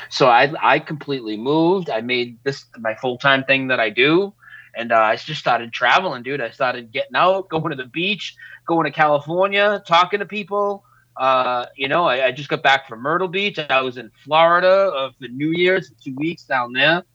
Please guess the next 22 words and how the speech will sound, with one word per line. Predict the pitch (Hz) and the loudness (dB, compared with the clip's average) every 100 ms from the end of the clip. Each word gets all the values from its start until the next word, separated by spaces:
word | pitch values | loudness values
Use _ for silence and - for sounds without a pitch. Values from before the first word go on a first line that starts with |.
| _ _ | _ _
We | 113 | -12
keep | - 147 | -8 -2
throwing | 147 143 131 | 2 2 2
huge | 147 139 120 | 0 0 0
meetups, | 147 160 165 - | 2 4 2 -2
we're | 120 | -14
getting | - 143 - | -12 -12 -8
people | 143 143 | -8 0
out | 143 143 | 2 4
of | |
their | 139 | 2
house. | 120 139 170 | 2 2 2
So | - 139 120 113 _ _ _ _ _ - | -6 -8 -6 -8 _ _ _ _ _ -6
it, | 139 | -6
it's | 165 151 | -4 -4
really | 147 180 160 | 2 4 4
lit | 151 | 2
a | 135 | 2
fire | - 143 147 120 | 2 4 6 4
under | 117 113 | -2 -4
my | 120 110 | -2 -2
ass, | 95 95 - | -4 -8 -14